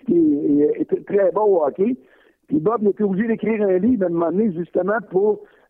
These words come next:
euh, exorciser tout ce côté-là de parents fous dans les gradins qui en demandent trop à son fils, qui injurie l'adversaire, puis les arbitres, puis tout ça. Ça arrive à tout le monde. Si ça arrive à Bob McKenzie, ça peut arriver à François Gagnon,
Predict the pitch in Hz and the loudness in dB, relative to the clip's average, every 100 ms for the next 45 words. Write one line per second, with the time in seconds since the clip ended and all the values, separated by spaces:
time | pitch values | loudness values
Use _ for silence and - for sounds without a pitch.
0 | - 165 156 147 143 - 220 196 196 - | -4 0 2 2 0 -2 -2 -2 -2 -4
1 | _ 196 170 240 - 233 202 180 196 196 | _ -8 -4 -4 -4 -4 -4 -2 -2 0
2 | 185 170 233 240 - _ - - - 190 | 0 2 0 -2 -10 _ -6 -4 -2 -4
3 | 208 180 - 202 214 175 160 156 160 156 | -2 -4 -4 -2 0 0 0 0 -2 0
4 | 180 208 165 165 156 190 180 - 190 208 | 0 0 -2 -2 0 -2 -4 -4 -2 0
5 | 180 185 156 - 214 208 - _ _ - | 0 -2 -2 -2 -2 -4 -10 _ _ -2
6 | 196 190 170 175 208 175 151 165 - 196 | 0 2 2 0 2 0 -2 -6 -4 -2
7 | 208 196 - 160 160 170 147 160 196 - | 0 -2 -2 0 0 0 -2 -4 -4 -8
8 | - - 208 208 - _ _ _ _ 208 | -12 -6 -6 -6 -14 _ _ _ _ -2
9 | 196 190 240 220 202 220 208 202 226 214 | -2 0 0 -2 -2 0 0 0 -2 -6
10 | 185 185 _ _ _ _ - 165 202 196 | -10 -14 _ _ _ _ -10 -4 -2 0
11 | 254 208 160 165 285 247 208 214 185 170 | 0 0 -4 -2 -2 0 -2 -2 -4 -2
12 | 190 240 190 156 - 202 185 196 202 190 | -2 -2 -2 -2 -2 -2 0 0 0 -2
13 | 202 208 - 196 190 165 185 208 | -4 -4 -2 0 0 0 0 -2